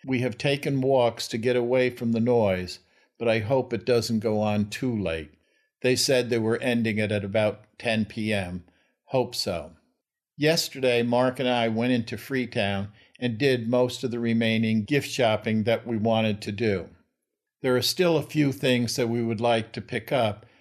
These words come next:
but nothing major, and we can probably get that in Kamakwi.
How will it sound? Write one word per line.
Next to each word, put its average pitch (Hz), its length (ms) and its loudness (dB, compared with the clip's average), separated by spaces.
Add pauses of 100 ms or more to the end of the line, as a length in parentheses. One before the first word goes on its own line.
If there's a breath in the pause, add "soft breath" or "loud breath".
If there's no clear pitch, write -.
(180 soft breath)
but 156 140 0
nothing 143 460 2
major, 110 560 0 (160)
and 127 120 0
we 123 120 2
can 120 160 0
probably 110 600 0
get 110 300 -2
that 104 240 0
in 101 80 -4
Kamakwi. 98 800 -6